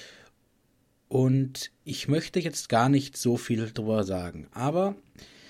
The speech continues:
Fast Copy ist eigentlich gestartet als Kopierprogramm,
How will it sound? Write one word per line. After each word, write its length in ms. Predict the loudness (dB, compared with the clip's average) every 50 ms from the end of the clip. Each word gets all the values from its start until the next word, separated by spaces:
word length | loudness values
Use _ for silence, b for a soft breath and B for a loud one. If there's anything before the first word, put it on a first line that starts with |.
| B B B B B B B B B _
Fast 400 | _ _ -2 -2 0 0 -2 -6
Copy 380 | -6 -8 -8 -6 -6 -8 -8 -8 -10 -16 _ _ _ _ _ _ _ _ _
ist 480 | -4 -4 -2 -2 -4 -4 -6 -8 -10 -14 _ _ _ _ _ _ _ _ _ _ _
eigentlich 720 | -4 -2 -2 0 0 -2 -2 -2 -4 -4 -4 -8 -12 -14 -14 -12 -6 -4
gestartet 480 | -4 -2 0 0 0 0 -2 -4 -6
als 400 | -4 -6 -6 -4 -4 -6 -8 B B B B B B -20 -8
Kopierprogramm, 800 | -6 -6 -4 2 2 2 2 2 0 0 0 0 -2 -2 -2 -6